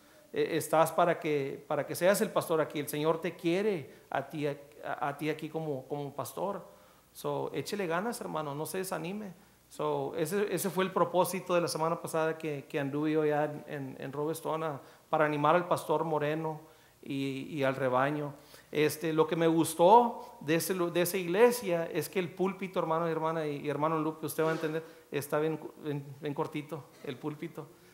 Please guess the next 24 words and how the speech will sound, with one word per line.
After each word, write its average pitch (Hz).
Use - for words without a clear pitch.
Y 143
eso 143
me 147
encantó 147
a 165
mí 165
de, 160
de, 156
como 147
de 143
corazón, 147
¿verdad? 156
Porque 151
en 147
veces 165
aquí 170
me 180
imagino 165
que 160
nomás 156
me 160
ven 160
la 151
frente. 160